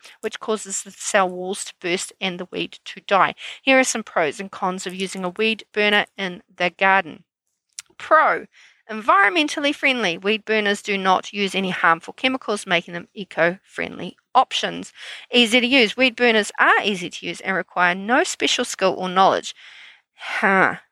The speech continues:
Fast. Using a weed burner is a quick and effective way to control the weeds in your garden, but the cons,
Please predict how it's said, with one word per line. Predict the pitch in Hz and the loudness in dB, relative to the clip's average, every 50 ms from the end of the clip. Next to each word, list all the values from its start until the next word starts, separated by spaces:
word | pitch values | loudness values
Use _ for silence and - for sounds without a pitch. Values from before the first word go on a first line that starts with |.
| _ _ _ _ | _ _ _ _
Fast. | - 185 196 226 269 311 415 403 - - - - - - - _ - - _ - | 2 4 6 6 6 4 2 0 -2 -6 -6 -8 -8 -12 -14 _ -20 -20 _ -2
Using | 233 254 254 247 262 233 | 0 2 2 4 4 4
a | |
weed | 226 220 226 208 | 6 4 4 2
burner | - 233 233 226 214 - - | 2 2 2 4 2 2 0
is | - 196 - | -2 -4 -6
a | 196 | -6
quick | - - - 247 - - - | -6 -4 -4 -4 -4 -4 -4
and | 196 196 | -4 -4
effective | 185 - - - - - - 190 - _ _ | -4 -6 -10 -12 -14 -14 -16 -20 -20 _ _
way | - 185 190 190 | -2 0 0 -2
to | - - - | -4 -8 -10
control | - 202 190 - - - - - 185 - - _ | -12 -10 -10 -6 -2 0 0 0 0 -2 -6 _
the | _ - - 196 185 | _ -20 -20 -14 -8
weeds | 185 180 170 170 175 - - - | -6 -4 -4 -4 -6 -8 -10 -8
in | 202 185 | -8 -6
your | 175 175 | -6 -2
garden, | - 202 196 185 180 180 180 | 0 2 2 2 2 -2 -6
but | 170 - | -10 -10
the | - - | -12 -14
cons, | - - - - 392 427 - 180 160 82 - - - - | -18 -10 -2 2 2 4 4 2 -2 -6 -12 -14 -14 -14